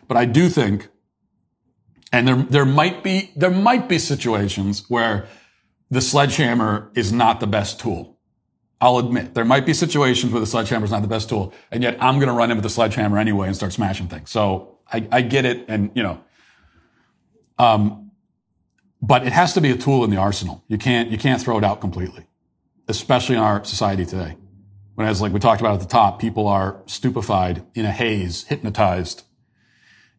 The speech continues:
and sometimes to get somebody awake is you got, you gotta slap them around a little bit, metaphorically,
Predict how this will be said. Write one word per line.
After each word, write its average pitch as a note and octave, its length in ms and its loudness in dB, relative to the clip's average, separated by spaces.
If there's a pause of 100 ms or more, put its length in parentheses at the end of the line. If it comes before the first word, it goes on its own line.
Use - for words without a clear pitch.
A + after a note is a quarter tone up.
(140)
and A2 320 2
sometimes C#3 460 4
to B2+ 60 0
get B2+ 180 -2
somebody C3+ 260 2
awake A#2 480 0 (300)
is A2+ 260 -2
you A2+ 80 -2
got, A#2 140 -2
you G#2+ 80 0
gotta A2+ 160 2
slap A2+ 200 2
them G#2 80 -2
around G#2+ 200 2
a F#2 40 -2
little F2+ 140 -4
bit, E2+ 180 -8 (320)
metaphorically, G#2 540 -2